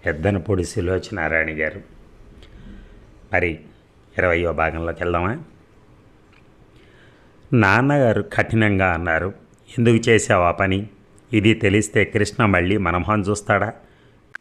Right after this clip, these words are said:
మీ అమ్మ వాళ్ళతో సంబంధం లేకుండా చేసింది,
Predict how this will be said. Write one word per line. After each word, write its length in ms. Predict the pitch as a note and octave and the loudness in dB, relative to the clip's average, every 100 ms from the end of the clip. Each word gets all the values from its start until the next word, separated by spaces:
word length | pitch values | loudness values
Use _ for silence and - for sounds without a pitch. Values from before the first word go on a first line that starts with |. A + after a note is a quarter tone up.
| - - - - - - - - - - | -20 -20 -20 -20 -20 -20 -20 -20 -8 0
మీ 220 | A2 G#2+ | 2 4
అమ్మ 500 | G2 G#2+ A#2 E2+ F2+ - | 4 4 2 2 -2 -4
వాళ్ళతో 480 | F#2+ F2+ G#2+ G#2+ A2+ | 0 2 2 2 0
సంబంధం 540 | - F#2 F#2+ G#2 G#2 F2+ | 0 -2 0 2 2 2
లేకుండా 400 | F2 G2 F2+ F#2 | 2 0 0 0
చేసింది, 640 | - G#2 - F#2+ F2 | -2 -8 -6 -6 -6